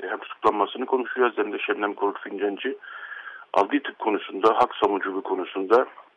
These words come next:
e, uzun yıllar çalışmış bir isim.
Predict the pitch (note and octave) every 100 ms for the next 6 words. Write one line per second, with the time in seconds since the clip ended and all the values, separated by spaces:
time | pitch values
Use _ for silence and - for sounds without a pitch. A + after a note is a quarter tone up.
0 | - G1+ - - - - - - - -
1 | - B2+ D3 C#3 G2+ F2+ F2+ F#2 F#2 F2
2 | E2+ F#2 F2+ - G#2+